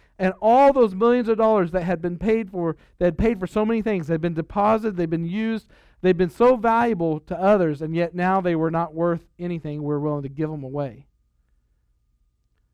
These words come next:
Jesus goes on to tell,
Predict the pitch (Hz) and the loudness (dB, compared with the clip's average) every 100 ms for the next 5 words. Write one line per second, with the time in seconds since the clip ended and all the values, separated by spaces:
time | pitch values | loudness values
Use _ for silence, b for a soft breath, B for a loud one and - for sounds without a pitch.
0 | _ _ _ _ _ _ _ _ _ _ | _ _ _ _ _ _ _ _ _ _
1 | _ 139 160 254 320 277 214 - 202 185 | _ -20 -6 0 2 2 -4 0 2 2
2 | 196 208 208 180 - 214 185 156 | 2 0 0 -2 -2 0 2 0